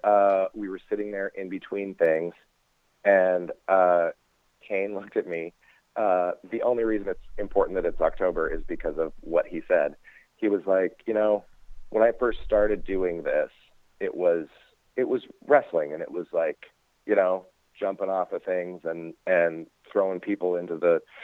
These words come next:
throwing people into the ropes and, and taking hits and all that kind of stuff." And he was like, "If you had told me at the beginning of my career that, um, the most popular segments would be about three dudes who hugged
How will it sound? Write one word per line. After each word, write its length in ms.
throwing 200
people 220
into 120
the 80
ropes 380
and, 320
and 360
taking 300
hits 280
and 80
all 120
that 160
kind 140
of 80
stuff." 320
And 80
he 80
was 160
like, 200
"If 120
you 120
had 140
told 220
me 60
at 100
the 80
beginning 340
of 140
my 100
career 540
that, 360
um, 440
the 160
most 380
popular 520
segments 460
would 160
be 140
about 380
three 200
dudes 400
who 140
hugged 420